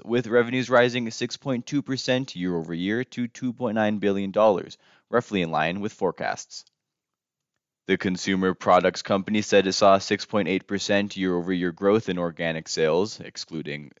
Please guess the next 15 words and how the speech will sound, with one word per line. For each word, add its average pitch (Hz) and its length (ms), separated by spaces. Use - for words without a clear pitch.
acquisitions, 78 800
divestitures, 78 760
and 76 120
foreign 78 220
exchange, 95 540
driven 110 360
by 107 160
a 104 120
solid 113 420
improvement 82 600
in 82 140
pricing 80 440
and 73 100
product 69 440
mix, 110 340